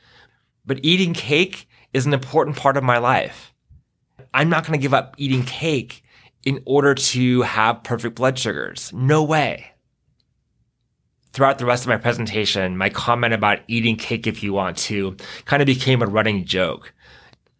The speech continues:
It's funny, but it's also true. That quality of life for me is more important than having a perfect blood sugar and not getting to eat my cake.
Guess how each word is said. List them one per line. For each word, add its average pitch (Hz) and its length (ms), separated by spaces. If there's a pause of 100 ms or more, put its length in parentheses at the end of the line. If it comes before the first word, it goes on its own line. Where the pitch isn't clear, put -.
(280)
It's 147 160
funny, 147 320
but 127 140
it's 117 240
also 135 360
true. 107 540 (680)
That 147 180
quality 147 380
of 147 80
life 131 180
for 123 140
me 123 240
is 104 200
more 117 360
important 98 680 (340)
than 131 100
having 147 320
a 131 40
perfect 135 360
blood 113 180
sugar 139 480 (300)
and 113 220
not 123 260
getting 117 260
to - 180
eat 101 160
my 92 180
cake. - 520